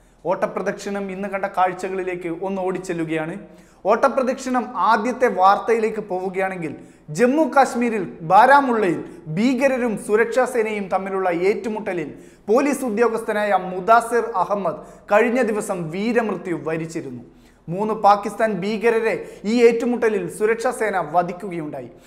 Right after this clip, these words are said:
ഇവരിൽ നിന്ന് ആയുധങ്ങളും വെടിയുണ്ടകളും പിടിച്ചെടുത്തിരുന്നു. ഇപ്പോൾ സോഷ്യൽ മീഡിയയിൽ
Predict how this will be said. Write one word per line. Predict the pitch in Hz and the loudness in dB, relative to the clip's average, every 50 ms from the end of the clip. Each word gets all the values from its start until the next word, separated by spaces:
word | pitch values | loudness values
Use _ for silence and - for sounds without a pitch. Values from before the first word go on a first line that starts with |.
| - - - - | -20 -20 -10 -6
ഇവരിൽ | 190 214 254 302 311 302 | -2 0 0 2 2 2
നിന്ന് | 285 302 294 285 262 | 2 2 4 6 6
ആയുധങ്ങളും | 233 220 240 277 285 233 277 277 269 277 277 247 208 180 - - - | 8 8 8 6 6 4 2 2 2 2 2 0 0 -4 -6 -8 -10
വെടിയുണ്ടകളും | - 165 185 196 202 220 247 277 262 247 262 254 226 202 165 170 - - | -4 0 0 2 2 2 0 2 4 4 4 4 4 0 -2 -4 -4 -4
പിടിച്ചെടുത്തിരുന്നു. | 175 180 190 190 - 240 208 175 156 - 156 143 143 139 123 - - - _ _ _ - | -4 -4 -4 -4 -2 -2 -2 -2 -4 -6 -6 -8 -8 -10 -14 -16 -20 -20 _ _ _ -8
ഇപ്പോൾ | 170 160 233 226 214 - | -2 2 4 4 4 4
സോഷ്യൽ | 208 214 220 220 220 247 233 | 2 0 0 0 0 -2 -2
മീഡിയയിൽ | 226 226 220 240 240 233 196 151 - - | -2 -2 -2 0 0 0 0 -2 -4 -10